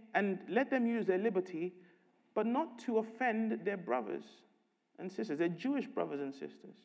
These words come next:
Um, and so maybe that's also why, um, becau-, because later on in the, in the, in, in the epistles,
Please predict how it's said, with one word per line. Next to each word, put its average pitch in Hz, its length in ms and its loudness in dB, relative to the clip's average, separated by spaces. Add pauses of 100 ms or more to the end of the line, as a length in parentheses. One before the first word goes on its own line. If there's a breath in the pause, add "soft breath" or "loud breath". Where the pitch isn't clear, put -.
(760 soft breath)
Um, 143 360 0 (800)
and 165 100 -2
so 185 160 6
maybe 214 300 4
that's 202 160 2
also 190 320 2
why, 160 400 4 (440 loud breath)
um, 139 520 4 (320)
becau-, 156 200 0
because 175 240 4
later 202 300 2
on 190 120 2
in 160 80 0
the, 156 120 -2
in 151 120 -2
the, 127 160 -2
in, 147 160 -2
in 139 320 -2
the 143 80 0
epistles, 143 500 0